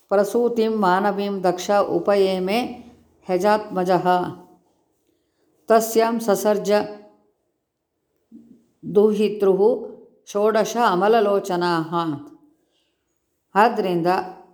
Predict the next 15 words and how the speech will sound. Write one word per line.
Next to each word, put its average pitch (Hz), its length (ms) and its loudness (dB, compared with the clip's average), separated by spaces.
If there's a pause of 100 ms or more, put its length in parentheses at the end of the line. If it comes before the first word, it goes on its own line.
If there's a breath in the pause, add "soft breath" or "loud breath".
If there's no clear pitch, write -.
(180)
ಅರವತ್ತು 233 580 2
ಮಕ್ಕಳ, 226 460 -2 (800)
ಆರು 196 220 2
ಹತ್ತು 196 300 -4
ಮಕ್ಕಳ 180 360 0 (100)
ಈ 185 120 2
ರೀತಿಯಾಗಿ 196 440 0
ಗೊಂದಲ 180 400 2
ಇದೆ 170 320 2
ಅಂತ 156 140 -4 (640)
ಕೆಲವರ 208 460 2
ಅಭಿಪ್ರಾಯ. 165 520 0 (920)
ಆದ್ದರಿಂದ 185 460 2 (200)
ಈ 196 160 -2
ಜನ್ಮದಲ್ಲಿ 208 600 0